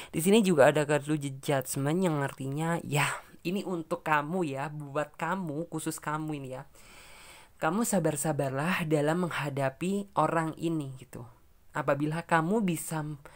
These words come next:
eh, istilahnya mencari akarnya, mencari akarnya orang ini atau mencari bawahnya orang ini. Orang ini sebenarnya bisa memberikan cinta yang lebih sama kamu. Bahkan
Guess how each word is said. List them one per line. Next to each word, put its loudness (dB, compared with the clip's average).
eh, 2
istilahnya 0
mencari 6
akarnya, 0
mencari -4
akarnya -2
orang -2
ini -2
atau -2
mencari -2
bawahnya -2
orang -4
ini. -6
Orang 2
ini 0
sebenarnya -2
bisa -4
memberikan -4
cinta -4
yang -2
lebih -4
sama -8
kamu. -8
Bahkan 0